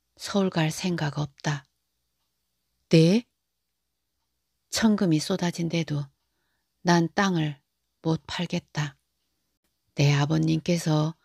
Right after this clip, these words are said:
손수 이룩하시는 걸 내 눈으로 본 밭이고 내 할아버님께서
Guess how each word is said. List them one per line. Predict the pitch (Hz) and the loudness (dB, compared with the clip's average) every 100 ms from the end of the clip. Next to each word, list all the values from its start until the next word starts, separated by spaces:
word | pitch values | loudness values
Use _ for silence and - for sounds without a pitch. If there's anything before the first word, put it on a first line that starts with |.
| _ _ | _ _
손수 | - 208 190 185 | -4 0 2 2
이룩하시는 | 165 180 - 185 175 175 170 | 2 0 -2 -2 -2 0 0
걸 | 160 151 151 _ _ _ 175 | 2 2 0 _ _ _ 4
내 | 175 170 | 4 6
눈으로 | 185 190 180 151 147 | 2 0 2 0 0
본 | - 165 160 | -2 -2 -2
밭이고 | - 147 - - - 143 139 _ _ _ _ _ _ 185 | -4 -8 -8 -8 -6 -8 -8 _ _ _ _ _ _ 4
내 | 190 | 4
할아버님께서 | 185 202 196 190 185 185 190 180 175 165 | 6 2 2 0 -2 -2 -2 -4 -2 -4